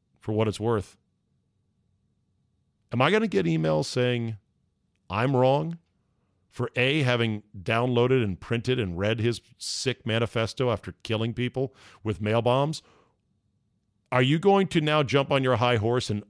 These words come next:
debate me on the merits of Ted Kaczynski's Unabomber manifesto? If you are, I'm gonna save it. Just, unless you've read the whole thing. Like, I'm five pages through,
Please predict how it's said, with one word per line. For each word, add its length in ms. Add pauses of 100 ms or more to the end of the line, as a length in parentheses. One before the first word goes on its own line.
(100)
debate 480
me 200
on 180
the 80
merits 480
of 240
Ted 280
Kaczynski's 680 (580)
Unabomber 500
manifesto? 540
If 180
you 140
are, 320 (1000)
I'm 140
gonna 180
save 300
it. 80 (260)
Just, 220 (540)
unless 360
you've 240
read 240
the 100
whole 180
thing. 300 (800)
Like, 180
I'm 220
five 360
pages 360
through, 240